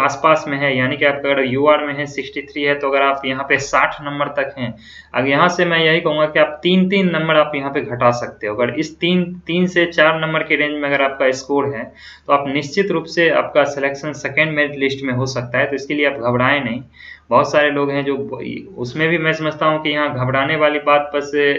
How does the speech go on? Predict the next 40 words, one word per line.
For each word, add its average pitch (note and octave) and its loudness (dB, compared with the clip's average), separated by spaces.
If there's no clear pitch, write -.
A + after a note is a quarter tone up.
अगर C3 -2
है C3+ 0
तो D3 0
बस C#3+ -2
यूआर C#3 2
में D3+ -2
है, D3+ -4
यूआर C#3+ 2
में D3 -4
लोग C#3+ 0
को D3 -2
दिक्कत C#3+ -2
आई C#3+ 2
होगी। C#3+ -4
बाकी B2 0
यहाँ C#3 2
यूआर C#3 4
female C#3+ -2
में D#3+ -2
भी D#3+ -2
दिक्कत D3 -2
आई D3 4
है, D#3 2
क्योंकि C3+ -8
काफ़ी C3 -4
सारी D3 2
female C#3+ -2
ऐसी C3+ -6
हैं C#3+ -6
जिनका C3 -2
score C3 -4
forty, B2 -6
फ़ोर्टी C3+ -2
एट C#3+ 0
या C3+ 2
फ़ोर्टी C3 -4
सेवन C3 -2
रहा B2 2
है, C#3 -4
मैंने B2 -2